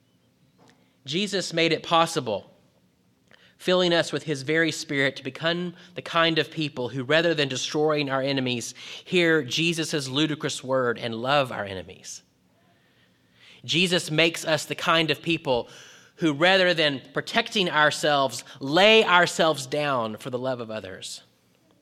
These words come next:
I think of the massive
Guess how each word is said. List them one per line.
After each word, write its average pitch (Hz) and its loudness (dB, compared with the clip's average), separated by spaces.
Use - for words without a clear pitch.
I 135 -6
think 165 -4
of 131 -10
the 135 0
massive 143 2